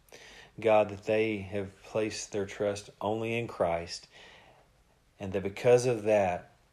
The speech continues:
Christ bears the responsibility for their sins, and they will stand justified before the throne. And God, right now we pray for those who haven't, God, those who don't tr-,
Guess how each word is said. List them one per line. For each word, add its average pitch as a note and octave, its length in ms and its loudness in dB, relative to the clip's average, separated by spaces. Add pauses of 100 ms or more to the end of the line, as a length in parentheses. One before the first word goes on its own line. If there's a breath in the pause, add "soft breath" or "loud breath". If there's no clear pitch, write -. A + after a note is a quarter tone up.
(200)
Christ A2+ 500 6
bears G#2+ 300 4
the G#2+ 60 -4
responsibility G2 880 -4
for F#2+ 180 -8
their F2+ 160 -6
sins, F#2 580 -8 (800 soft breath)
and F#2+ 140 -6
they G#2+ 160 4
will G#2+ 160 0
stand A2 800 -2 (880)
justified F#2+ 680 2
before F#2+ 540 -4 (240)
the G2 100 -6
throne. F2+ 580 -6 (2750 soft breath)
And G2+ 80 -12
God, G2+ 240 4
right G2+ 160 2
now G2+ 160 2
we G2 100 0
pray G#2 200 0
for G#2 120 -10
those G#2 260 2
who G#2 120 -4
haven't, G2+ 500 0
God, F#2+ 260 -2
those G2 200 -4
who G2+ 100 -10
don't G2 220 -6
tr-, - 160 -16